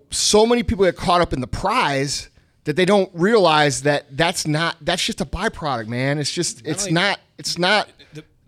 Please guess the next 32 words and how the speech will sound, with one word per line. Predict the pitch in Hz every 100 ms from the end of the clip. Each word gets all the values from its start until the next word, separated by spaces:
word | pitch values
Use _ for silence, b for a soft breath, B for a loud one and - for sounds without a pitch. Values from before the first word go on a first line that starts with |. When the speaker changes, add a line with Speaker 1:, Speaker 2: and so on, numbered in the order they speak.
| _
Speaker 1:
that's | 170 180
Speaker 2:
the | 214
Speaker 1:
not | 294
Speaker 2:
pro-, | 294
Speaker 1:
even | 277
the | 185
good | 240 240
shit. | - 254 294
Speaker 2:
it's | 165 -
the | 165
proverbial | 175 180 202 175 143
prize. | 147 123 95 -
Speaker 1:
Yes. | 190 254 151
Speaker 2:
'Cause | 156
the, | 160 165
the | 151
real | 151 233
prize | 185 160 135
is | 127
the | 123
win. | 170 117 - -
Speaker 1:
Right, | 220 -
and | 170
it's | 185
becoming, | - 196 - 226 233 170 156 b b b
the | 156
real | 151 254
prize | 220 175 143
is | 131
becoming | 147 - 202 208 156 131
who | 214 208 156 135 b b b b
you | 143 160 156 -